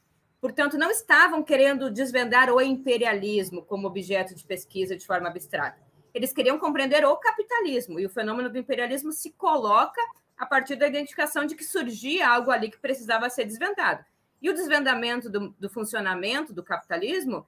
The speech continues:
não era, né, uma mera curiosidade teórica, mas era tão somente a necessidade de identificação do terreno no qual se daria a,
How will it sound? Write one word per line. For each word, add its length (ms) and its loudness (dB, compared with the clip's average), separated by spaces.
não 180 -2
era, 500 4
né, 500 0
uma 280 -4
mera 240 4
curiosidade 840 2
teórica, 580 -2
mas 220 -8
era 200 0
tão 240 -6
somente 480 -4
a 60 2
necessidade 840 -2
de 220 -6
identificação 1080 0
do 180 -6
terreno 680 2
no 140 -4
qual 300 4
se 160 -10
daria 580 0
a, 180 6